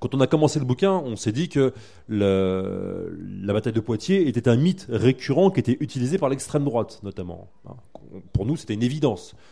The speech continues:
Hein, que dans, par exemple, le Front National, euh, sortait régulièrement, euh, des articles, des textes, euh, célébrant, euh, Charles Martel, arrêtant donc, euh, l'invasion, et ça, Christophe y reviendra dessus après, l'invasion, entre guillemets, arabe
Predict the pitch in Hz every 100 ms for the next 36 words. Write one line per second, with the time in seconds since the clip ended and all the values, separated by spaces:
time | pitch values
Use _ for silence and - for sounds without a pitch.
0 | - - - 95 113 - 95 95 87 104
1 | 104 - 104 104 98 - 98 120 143 110
2 | 95 - 123 - 151 131 123 127 120 110
3 | 98 120 151 147 - - - - 98 95
4 | 95 120 113 - - 156 131 107 104 139
5 | 151 - 107 95 - 135 120 104 95 123
6 | 139 107 95 92 87 - 101 110 - 139
7 | 139 123 90 98 - 143 123 101 139 147
8 | 208 - - - - 101 104 110 98 117
9 | 113 110 95 120 170 160 - - - -
10 | - 104 110 104 92 - 90 117 - 92
11 | 95 92 95 - 92 - 139 143 - -
12 | - 95 110 107 104 117 139 - 95 101
13 | 110 131 139 - 92 98 127 127